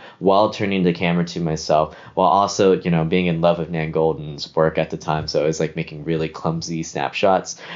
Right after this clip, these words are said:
But it was, you know, how I was treating the camera, the performance of it, setting up for it. 'Cause honestly, I just, apart from cropping and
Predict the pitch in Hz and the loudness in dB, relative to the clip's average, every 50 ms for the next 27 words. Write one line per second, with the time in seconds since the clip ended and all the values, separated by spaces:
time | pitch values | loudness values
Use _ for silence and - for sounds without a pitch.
0 | 160 - - - 110 95 90 85 - - 104 107 - - 110 110 110 107 107 - | -14 -8 -2 2 2 4 4 2 2 4 2 4 4 6 4 4 4 2 -2 -8
1 | - - - _ - 107 104 101 95 92 90 87 85 87 82 - - - - 110 | -16 -20 -16 _ -2 0 2 2 4 4 4 4 2 2 0 -2 -4 -2 0 2
2 | 107 101 98 95 104 - - - 107 95 98 95 92 90 87 - 95 87 87 85 | 4 4 2 2 0 -4 -4 -2 0 0 0 0 0 -2 -2 -2 -2 0 0 0
3 | 85 82 - 85 - 92 - - - 90 90 87 85 85 85 - 85 76 80 76 | 0 -2 -4 -4 -6 -8 -4 0 0 2 2 2 0 -2 -2 -2 -2 0 0 -2
4 | - - - 90 85 85 82 76 82 85 - - - 80 78 73 - - - 85 | 0 0 0 0 2 0 0 -2 -2 -4 -4 -4 0 0 0 0 0 0 0 0
5 | 78 - - - - - - - - 104 123 135 131 151 131 107 - - 95 92 | 0 -2 -8 -18 -20 -10 -4 0 0 2 2 2 4 4 2 4 4 2 2 2
6 | 87 - - - _ _ - 107 95 - - - - _ _ - - - - 139 | 2 -2 -8 -18 _ _ 0 0 0 0 -2 -10 -14 _ _ -6 -4 0 0 0
7 | 156 - - 175 143 120 - - 98 101 104 - - 120 117 117 120 - - 90 | 0 2 2 2 0 2 2 2 2 2 2 4 4 4 4 4 2 0 0 -2
8 | 92 92 92 95 95 | -2 -2 -2 -4 -6